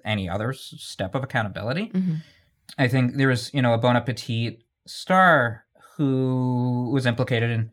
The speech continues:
Speaker 1: you know, some sort of scandal when that basically whole situation imploded. And they ended up not really doing anything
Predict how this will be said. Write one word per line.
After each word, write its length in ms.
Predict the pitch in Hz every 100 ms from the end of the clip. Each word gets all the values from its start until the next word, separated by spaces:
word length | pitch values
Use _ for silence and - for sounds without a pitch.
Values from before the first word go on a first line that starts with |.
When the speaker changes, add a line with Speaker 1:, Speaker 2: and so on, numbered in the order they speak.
| _ - - _
Speaker 1:
you 80 | -
know, 100 | 110
some 200 | 104 104
sort 240 | 98 110 107
of 240 | 107 101 - -
scandal 400 | - 127 120 110
when 120 | 117
that 280 | 110 - -
basically 320 | - 143 104 127
whole 140 | 123
situation 500 | - 120 120 113 113
imploded. 520 | 113 214 190 147 131 - - - - - -
And 200 | 160 156
they 720 | 143 139 143 143 139 131 - _ _ _ _
ended 200 | 180 180
up 100 | 175
not 320 | 165 170 160
really 540 | 165 160 156 147 127 117 - _ _ _ _
doing 320 | 170 196 226
anything 720 | 180 151 127 135 127 123 117